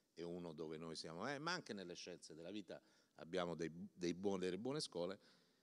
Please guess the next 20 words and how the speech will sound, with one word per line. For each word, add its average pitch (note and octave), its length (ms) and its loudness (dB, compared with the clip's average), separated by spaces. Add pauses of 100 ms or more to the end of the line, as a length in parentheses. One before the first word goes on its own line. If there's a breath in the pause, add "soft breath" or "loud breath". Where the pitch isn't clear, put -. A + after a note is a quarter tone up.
(160 soft breath)
però C#3 200 10
è A2 100 12
difficile A#2+ 560 2
che F#2 200 -2
questi G#2 300 2
scienziati F2 600 2
riescano F2 800 4 (500)
a E2 100 -4
poi F2 340 0
a D#2+ 40 0
fare, E2 520 0 (360)
a, E2+ 160 -4
a, E2 280 -8
a D#2 140 -6
sviluppare F#2 460 -2
in G2+ 60 0
Italia E2 480 -2 (500 soft breath)
le E2+ 140 2
loro F2 260 6
ricerche E2+ 800 -2